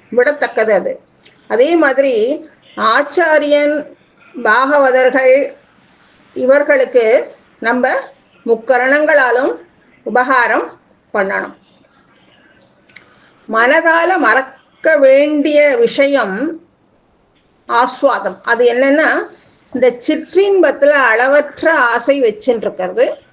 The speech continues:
அந்த மாதிரி வச்சுட்டு இருக்க கூடாது. ஆச்சாரியன் செஞ்ச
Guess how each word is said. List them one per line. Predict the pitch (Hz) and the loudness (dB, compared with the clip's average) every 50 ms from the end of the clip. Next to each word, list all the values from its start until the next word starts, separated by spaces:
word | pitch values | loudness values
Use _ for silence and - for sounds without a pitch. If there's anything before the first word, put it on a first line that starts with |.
| _ _ | _ _
அந்த | - 247 285 294 302 269 | 0 0 2 2 2 0
மாதிரி | 226 220 233 269 311 | 0 0 -2 2 2
வச்சுட்டு | 262 214 208 - 269 240 208 | 0 0 2 0 -2 -2 -2
இருக்க | 214 - 233 220 226 | -2 -4 -4 -6 -4
கூடாது. | - 196 208 214 202 196 185 - - - - _ _ _ _ - _ _ _ _ _ _ _ _ _ _ - | -4 -4 -2 0 -2 -2 -2 -4 -8 -12 -14 _ _ _ _ -20 _ _ _ _ _ _ _ _ _ _ -4
ஆச்சாரியன் | 226 220 247 320 320 - 349 339 349 349 339 330 311 285 269 262 | -2 -2 -2 -2 -2 0 0 2 2 0 0 2 2 2 2 0
செஞ்ச | 262 240 233 | -2 0 0